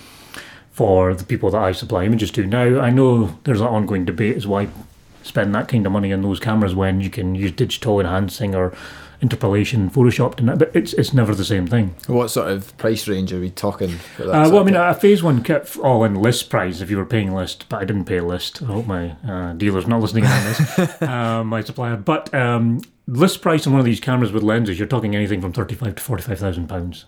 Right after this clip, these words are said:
Speaker 1: Um, a, it's an, a, a lot of money, but what I say to people, um, and again, <laughs> I hope the supplier isn't listening, but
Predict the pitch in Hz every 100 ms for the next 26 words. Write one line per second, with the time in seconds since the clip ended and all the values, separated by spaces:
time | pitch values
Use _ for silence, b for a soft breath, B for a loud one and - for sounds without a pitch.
0 | _ 120 92 90 90 90 B B B B
1 | B B _ - - 165 151 135 - 127
2 | - 123 123 151 113 110 120 98 85 143
3 | 135 127 104 117 117 107 95 90 104 131
4 | 101 95 92 92 90 95 - 104 95 110
5 | 131 101 127 113 98 - - 101 98 95
6 | 92 98 110 104